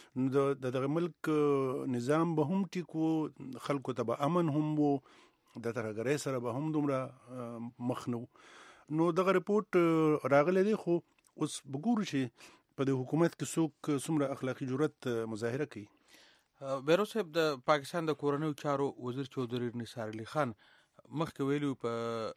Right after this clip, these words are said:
Speaker 2: هیواد کې د امریکې د کچې استخباراتي اداره شته. که داسې ده، نو دغه استخباراتي ادارې بیا چیرته دي او ولې زیاته فعاله نه ښکاري؟
Speaker 1: نو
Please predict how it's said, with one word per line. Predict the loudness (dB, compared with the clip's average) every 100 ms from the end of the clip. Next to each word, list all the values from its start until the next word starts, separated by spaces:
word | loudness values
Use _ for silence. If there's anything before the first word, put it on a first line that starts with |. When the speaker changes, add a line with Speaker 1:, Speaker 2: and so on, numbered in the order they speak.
| -14 _ -12
Speaker 2:
هیواد | -4 2 2 2
کې | -6 -6 -4
د | -4 -2
امریکې | -4 -4 -4
د | -4 -8
کچې | -8 -8 -10
استخباراتي | -12 -12 -6 -4 -2 -4 -6 -6
اداره | -4 -4 -6
شته. | -10 -14 -14 -20 -20 -20 _
که | -4
داسې | 2 2 2 -2
ده، | 0
نو | -2 -4 -4
دغه | -2 -4
استخباراتي | -4 -8 -2 -2 -2 -4 -4
ادارې | -2 0 0
بیا | 0 -2 -4 -10
چیرته | -8 -10 -6 -10
دي | -8 -8 -8
او | -8 -10 -12 -18 _ -10
ولې | -6 -6 -6
زیاته | -8 -10
فعاله | -12 -12 -10 -12
نه | -14
ښکاري؟ | -16 -18 -18 _ _ _ _ _ -20 -20 -20 -20 -20 _
Speaker 1:
نو | 2 6